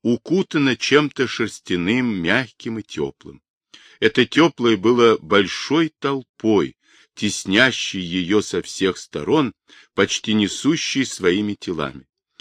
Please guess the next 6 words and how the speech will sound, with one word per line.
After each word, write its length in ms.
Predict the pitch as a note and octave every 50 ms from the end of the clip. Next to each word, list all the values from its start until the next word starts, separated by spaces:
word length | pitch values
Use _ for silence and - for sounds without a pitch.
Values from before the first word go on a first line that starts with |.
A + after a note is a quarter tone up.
| - - - _
У 100 | - G#2
всех 420 | G#2+ - - - B2+ C#3 B2+ - -
людей 380 | G#2+ G#2+ F2+ D#2+ G#2+ C3 D#3
в 120 | C#3 - -
толпе 560 | - A2 G2+ G2 E2+ _ _ - G#2+ C3 C3
свечи. 720 | - - - - D#2 F2 F#2+ F2+ - - - - - -